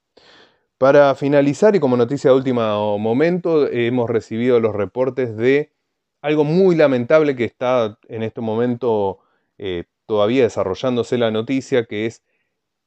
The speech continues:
que en la provincia de Corrientes, en pleno cierre de campaña, porque durante el fin de este mes de agosto va a haber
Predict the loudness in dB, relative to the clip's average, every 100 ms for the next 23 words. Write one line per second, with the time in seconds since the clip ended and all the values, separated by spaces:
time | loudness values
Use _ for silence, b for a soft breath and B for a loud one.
0 | _ -6 -6 -6 -8 -2 -2 0 0 0
1 | -2 2 2 4 2 4 2 4 0 0
2 | _ _ -16 -14 -8 -6 -2 -2 -2 -2
3 | -2 -4 -6 -4 -2 0 0 0 2 2
4 | 0 -4 -6 -6 -4 -4 -4 -8 -8 -6
5 | -6 -8 _ -8 -2 0 -2 -4 -8 -2
6 | 2 2 0 -2 0 0 -2